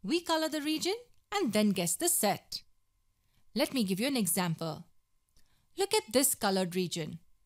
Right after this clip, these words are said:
It does not contain anything from set T or set B. So this region shows the students who play only football.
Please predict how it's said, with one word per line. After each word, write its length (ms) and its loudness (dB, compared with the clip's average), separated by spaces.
It 120 -10
does 200 -2
not 220 0
contain 440 2
anything 520 -2
from 220 0
set 340 -2
T 300 0
or 200 2
set 380 -2
B. 320 0
So 200 -4
this 320 0
region 340 2
shows 440 2
the 100 -4
students 460 0
who 120 -6
play 340 -4
only 360 0
football. 720 -2